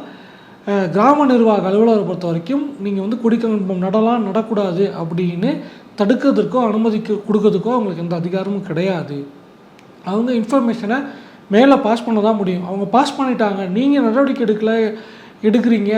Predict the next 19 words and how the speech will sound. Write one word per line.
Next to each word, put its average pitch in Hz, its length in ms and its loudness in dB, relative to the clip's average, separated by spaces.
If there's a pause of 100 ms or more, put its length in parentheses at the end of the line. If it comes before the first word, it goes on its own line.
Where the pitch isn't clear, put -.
(140)
அப்படிங்கிறதோ 202 640 2
அதுக்கு 240 240 2
அவங்க 220 180 2
போராட்டம் 240 420 0
பண்றதுங்கிறதுக்கோ 190 540 -4
அவங்க 226 320 2
பொறுப்பாக 226 460 0
முடியாது. 170 400 -2
அதனால 196 360 0 (460)
நடவடிக்கை 214 440 4
எடுக்கக்கூடாது 202 720 0
அப்படிங்கிற 190 400 -2
ஒரு 165 120 -4
விஷயத்த 185 320 -10
சொல்லியிருக்காங்க. 202 560 -2 (380)
But 202 280 0 (460)
அரசாங்கம் 190 560 -2
என்ன 196 200 -4
பண்ண 180 200 -6